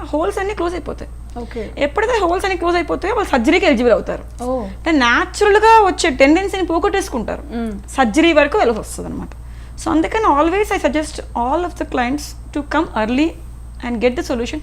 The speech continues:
Speaker 1: quickly.
Speaker 2: And ఇంకోటి లాస్ట్ ఏంటంటే, చాలా మంది చాలా ఎక్స్‌పెన్సివ్ థింగ్ ఏమో అని డబ్బులకు వెనకాడే వాళ్ళు కూడా చాలా మంది ఉంటారు.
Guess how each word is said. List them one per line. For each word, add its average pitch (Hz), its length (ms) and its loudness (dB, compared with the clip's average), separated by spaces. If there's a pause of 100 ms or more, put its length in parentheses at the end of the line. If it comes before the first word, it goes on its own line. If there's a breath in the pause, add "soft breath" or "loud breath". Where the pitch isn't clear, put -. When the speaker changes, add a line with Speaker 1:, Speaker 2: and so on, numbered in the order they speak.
Speaker 1:
quickly. - 260 -8 (380)
Speaker 2:
And 269 140 -2
ఇంకోటి 285 340 -2
లాస్ట్ 254 320 -2
ఏంటంటే, 262 420 -4
చాలా 240 200 0
మంది 269 180 -2
చాలా 262 220 -2
ఎక్స్‌పెన్సివ్ 294 640 0
థింగ్ 247 240 -2
ఏమో 240 220 0
అని 262 120 -2
డబ్బులకు 240 380 0
వెనకాడే 240 400 -2
వాళ్ళు 214 220 -6
కూడా 226 140 -4
చాలా 208 280 -4
మంది 214 200 -8
ఉంటారు. 196 360 -10